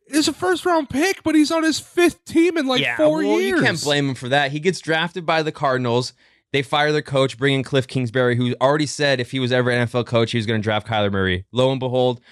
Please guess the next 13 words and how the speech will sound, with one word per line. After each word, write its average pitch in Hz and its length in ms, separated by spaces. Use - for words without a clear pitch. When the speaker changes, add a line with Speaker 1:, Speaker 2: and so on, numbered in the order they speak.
Speaker 2:
who's 135 200
available 127 380
his 123 100
first 123 300
year? 123 200
Kyler 113 360
Murray. 98 280
He 127 80
gets, 135 220
what, 120 180
traded 151 360
to, 147 440
uh, 123 380